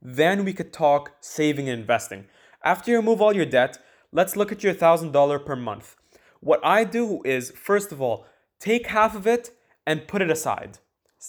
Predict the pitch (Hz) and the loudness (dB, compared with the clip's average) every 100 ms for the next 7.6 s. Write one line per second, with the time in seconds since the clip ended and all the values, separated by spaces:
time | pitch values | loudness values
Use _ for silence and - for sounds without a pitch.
0 | - _ 147 147 165 185 185 180 185 180 | -20 _ -8 -6 -2 -2 0 0 0 -4
1 | 139 - 190 208 214 202 190 190 196 185 | -2 2 2 2 -4 -2 -2 0 -2 -8
2 | _ _ - 226 214 214 185 185 143 156 | _ _ -6 -2 -2 0 2 2 2 0
3 | 190 190 190 - 196 - - 196 196 175 | 0 -2 -4 -4 -6 -6 -4 -2 -2 -4
4 | 175 185 175 170 - - - 139 143 139 | -6 -6 -6 -6 -14 -8 2 4 4 2
5 | 123 - _ 160 170 190 185 170 170 165 | 0 -10 _ -8 -6 -10 -8 -4 -4 -4
6 | 147 156 156 156 143 - - 165 151 127 | -4 -2 -2 -4 -8 -16 -6 -2 0 -2
7 | 113 107 104 98 - | -8 -10 -10 -12 -14